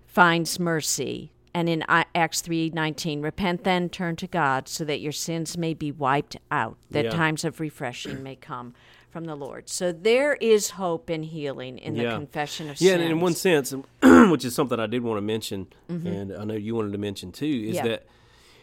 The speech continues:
Speaker 2: you know, this idea, you know, from the pro-choice, you know, accusation side, "If these babies are going to heaven, then what are you doing?" Well, <clears throat> just simply, I believe, you know, I believe my wife is going to heaven. I'm not gonna let someone kill her.
Speaker 1: Right.
Speaker 2: You know, I,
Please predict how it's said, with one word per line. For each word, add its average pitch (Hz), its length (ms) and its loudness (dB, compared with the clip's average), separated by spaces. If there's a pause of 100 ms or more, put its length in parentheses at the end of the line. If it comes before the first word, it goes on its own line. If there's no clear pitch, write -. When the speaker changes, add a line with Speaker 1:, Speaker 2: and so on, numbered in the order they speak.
Speaker 2:
you 165 100 2
know, 208 60 4
this 151 180 2
idea, 127 540 2
you 123 140 0
know, 123 40 2
from 123 180 0
the 113 80 4
pro-choice, 123 880 -2 (260)
you 101 240 -4
know, 98 80 -8
accusation 120 760 -2
side, 104 340 -6
"If 95 80 -12
these 113 180 -6
babies 113 300 -2
are 110 60 -6
going 110 220 -4
to 101 60 -8
heaven, 110 300 -2
then 104 100 -6
what 110 120 -4
are 107 40 -6
you 98 140 -10
doing?" 117 380 2
Well, 123 220 -2 (240)
<clears throat> - 220 -20
just - 180 -2
simply, 113 440 2 (720)
I 147 80 0
believe, 147 540 2 (100)
you 139 100 -4
know, 90 120 -6
I 123 60 -4
believe 135 260 0
my 113 100 0
wife 135 480 -2 (240)
is 107 140 -10
going 110 220 -2
to 92 40 -6
heaven. 92 300 -10 (340)
I'm 180 140 4
not 151 120 6
gonna 120 120 2
let 117 160 -4
someone 101 320 -2
kill 160 240 0
her. 135 260 -6 (220)
Speaker 1:
Right. 135 220 -14
Speaker 2:
You 139 120 2
know, 107 140 0 (440)
I, 135 120 -4